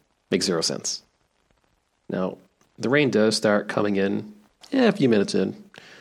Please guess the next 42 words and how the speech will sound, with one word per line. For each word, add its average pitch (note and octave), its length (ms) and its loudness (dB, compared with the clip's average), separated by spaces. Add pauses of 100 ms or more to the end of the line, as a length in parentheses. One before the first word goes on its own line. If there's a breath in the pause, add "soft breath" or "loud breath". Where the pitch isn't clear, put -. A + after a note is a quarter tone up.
(260 loud breath)
uh, F#2+ 300 0
so F#2+ 500 0
it's - 140 -4
not G#2+ 160 2
gonna A#2+ 100 0
be D3 80 2
a E3 60 2
surprise F#2 580 2
if - 80 -6
this F2+ 160 -4
is G2 80 -6
your - 80 -4
first - 220 -4
episode. G2 480 -2
I G#2 100 0
don't G2+ 120 0
know, F2+ 100 2
it F2+ 80 -2
just - 180 -4
makes G2+ 220 -2
sense - 280 -2
just - 140 -10
to - 60 -10
blend F2+ 260 0
it F2 100 0
in F2 160 -2
in - 100 -8
the F3+ 60 -2
background. - 540 -6 (800 loud breath)
Uh, - 240 -6 (880)
I G#2+ 60 -8
don't G#2+ 60 -4
know, F#2+ 160 -4
it - 40 -6
just - 160 0
makes - 140 0
sense. - 340 -4 (540)
Now, G#2 240 2 (880)
today's A#2 480 2
episode G2 580 -2
is - 180 -2
continuing - 680 0